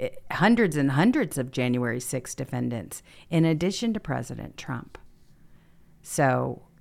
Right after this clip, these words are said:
this is good stuff, and it's just going to get more interesting. You know that they went after trying to get President Trump taken off the ballots. We've been reporting on that since they started all that nonsense,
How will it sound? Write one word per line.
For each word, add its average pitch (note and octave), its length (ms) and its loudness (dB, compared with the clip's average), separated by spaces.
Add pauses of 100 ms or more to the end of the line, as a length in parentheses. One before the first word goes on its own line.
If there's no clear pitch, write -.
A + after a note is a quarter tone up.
this - 280 2
is G#3 120 -4
good D3 280 0
stuff, - 760 -6 (160)
and D3+ 160 6
it's D3 200 0
just - 320 -6
going E3 220 0
to C#3+ 60 -4
get D3+ 160 -4
more C#3 280 2
interesting. C#3+ 800 -4 (560)
You E3+ 160 8
know G3 160 10
that G3 160 6
they D3+ 120 6
went D3+ 180 6
after D#3 320 4
trying C3+ 280 2
to C3 60 -2
get B2+ 260 -2
President C#3 440 -2
Trump C3+ 240 -2
taken C3 300 -2
off B2 220 0
the A#2+ 80 -8
ballots. C#3+ 500 0
We've D#3 200 0
been C#3+ 160 0
reporting C3 400 0
on B2 160 0
that C#3+ 300 0
since - 220 -8
they - 120 -6
started D#3+ 460 4
all B2 180 2
that D3 260 2
nonsense, B2 640 -4